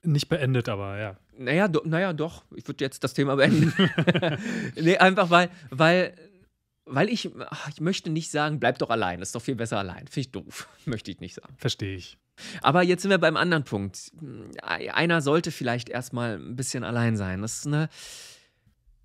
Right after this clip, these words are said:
Speaker 2: Frage, die ist auch wirklich ernsthaft. Ähm, da würde ich gern direkt am Anfang der Frage, also beziehungsweise nachdem ich sie gesagt hab,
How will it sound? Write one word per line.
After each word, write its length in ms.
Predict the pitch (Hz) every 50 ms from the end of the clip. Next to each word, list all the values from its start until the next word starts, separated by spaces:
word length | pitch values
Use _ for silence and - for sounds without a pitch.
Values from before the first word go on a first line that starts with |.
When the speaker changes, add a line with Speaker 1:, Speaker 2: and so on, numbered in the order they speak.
| _
Speaker 2:
Frage, 600 | _ - - 131 131 147 190 220 240 247 262 262 247
die 120 | 202 208
ist 160 | 202 196 - -
auch 120 | 160 151
wirklich 320 | 165 180 - 185 165 - -
ernsthaft. 640 | 127 143 175 180 - - 220 226 240 - - - -
Ähm, 440 | - 139 165 165 165 160 160 160 139 - _ _ _ _ _ _
da 100 | - 127
würde 120 | 120 120 131
ich 100 | 117 - _ _ - _ - - _ -
gern 260 | - 131 120 123 127 120
direkt 280 | 127 120 127 135 131
am 100 | 127 120
Anfang 260 | - 123 131 - 135 127
der 80 | 117 110
Frage, 580 | - 117 110 113 120 120 117 117 117 123 113 -
also 200 | - 110 110 104
beziehungsweise 480 | - - - - 113 110 110 104 104 107
nachdem 220 | 101 101 113 104
ich 80 | 104 -
sie 80 | -
gesagt 320 | 101 98 107 104 107 - 113
hab, 260 | 101 - _ _